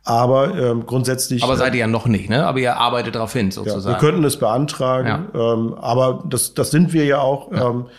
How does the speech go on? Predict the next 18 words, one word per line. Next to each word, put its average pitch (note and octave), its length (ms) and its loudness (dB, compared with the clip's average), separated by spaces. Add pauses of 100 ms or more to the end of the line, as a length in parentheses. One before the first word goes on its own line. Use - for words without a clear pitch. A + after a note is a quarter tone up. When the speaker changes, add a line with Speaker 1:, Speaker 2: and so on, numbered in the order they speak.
(220)
Speaker 1:
wir A#2 100 0
sind B2+ 160 0
gerne B2+ 460 2
auch C3 140 -4
der B2+ 120 -8
Drei-Sterne-Bereich. C#3 1120 -2
Speaker 2:
Ja. A#2 220 0
Speaker 1:
Ähm, A2+ 240 -4 (960)
ist - 160 -2
ja A2 100 2
schön, B2 300 2
dass A#2 160 0
man, G#2+ 300 -4 (100)
ähm, A2 260 0
mit G#2+ 140 -4
etwas, A2+ 400 -4
ähm, G#2 500 -4 (180)
Speaker 2:
Ja. D#3+ 140 -4